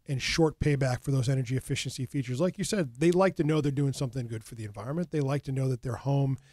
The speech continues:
is saving them money when it comes to their monthly utility bills, but they're not willing to pay for it over thirty-five years or fifty years, and in some cases, hundreds of years that we've seen some of these energy proposals have paybacks.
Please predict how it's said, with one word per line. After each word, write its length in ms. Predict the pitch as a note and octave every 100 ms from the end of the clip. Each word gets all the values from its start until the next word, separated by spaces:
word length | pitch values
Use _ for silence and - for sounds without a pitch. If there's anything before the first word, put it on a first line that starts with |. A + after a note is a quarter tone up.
| - -
is 100 | C#3+
saving 360 | - E3+ D3 C#3+
them 140 | C3+
money 200 | C3+ C3+
when 160 | C3+ C3
it 80 | -
comes 200 | C#3+ C#3
to 60 |
their 120 | B2+
monthly 380 | B2+ C3+ - B2+
utility 480 | A#2+ A2+ D3 D#3 C#3+
bills, 360 | B2 A2+ G#2 - _ _ _ _
but 240 | F#3 D3+ E3+
they're 100 | D#3+
not 180 | G#3 G#3+
willing 160 | F3+
to 60 | D#3+
pay 200 | F#3+ G3+
for 220 | - D3+
it 60 | C#3+
over 460 | C#3+ B2+ C#3 A#2+ - _ _
thirty-five 600 | - D#3 D3+ D#3 C3 B2+
years 380 | B2+ B2 A#2 -
or 60 | B2+
fifty 360 | - E3 - C#3+
years, 200 | C3 A#2
and 80 |
in 40 | B2+
some 200 | D#3 C#3+
cases, 360 | C#3+ C#3 C3
hundreds 500 | - - D#3+ D#3 C#3
of 140 | C#3 B2+
years 260 | D3 C#3+
that 80 | A#2+
we've 120 | A#2+
seen 180 | - C#3
some 180 | - B2+
of 60 | A#2
these 160 | A2+
energy 300 | B2+ B2+ B2+
proposals 580 | - A#2 C3 A#2+ A2+ G#2
have 180 | A#2+ -
paybacks. 540 | C#3+ C3 A#2 G#2+ -